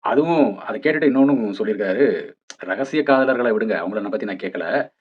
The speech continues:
அ, கணவன் மனைவி வந்து இருவரும் அந்த அந்தரங்கமான படங்களை, நெருக்கமான, அ, அந்தரங்கமான, அ, படங்களை வந்து பரிமாறிக்கொள்ள முடியுமா?"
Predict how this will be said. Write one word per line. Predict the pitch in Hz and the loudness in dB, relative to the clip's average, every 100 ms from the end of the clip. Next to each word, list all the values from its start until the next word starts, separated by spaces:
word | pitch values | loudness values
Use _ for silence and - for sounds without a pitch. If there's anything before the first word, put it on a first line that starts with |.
| _ _ _ - | _ _ _ -8
அ, | 82 | -8
கணவன் | - 98 165 190 | -4 0 2 2
மனைவி | 165 151 143 | 4 4 6
வந்து | 131 156 | 4 2
இருவரும் | 139 127 139 151 | 0 0 0 0
அந்த | 123 113 104 92 87 80 | 2 2 2 2 0 -4
அந்தரங்கமான | 95 104 117 113 117 123 | -8 -6 -4 -4 -4 -4
படங்களை, | 104 101 95 131 120 90 80 _ - | -4 -6 0 2 2 -2 -8 _ -6
நெருக்கமான, | 107 131 139 120 120 156 - _ - 107 | -4 0 2 2 2 0 -2 _ -12 -8
அ, | |
அந்தரங்கமான, | 107 120 127 120 113 113 117 170 - _ _ 117 | -6 -4 -2 -2 -4 -2 -2 -4 -6 _ _ -6
அ, | 110 104 98 | -4 -4 -4
படங்களை | 113 113 104 | -4 -4 -4
வந்து | 98 - | -4 -4
பரிமாறிக்கொள்ள | 110 110 107 - 92 | -4 -4 -4 -4 -4
முடியுமா?" | 90 87 87 101 | -4 -4 -6 -8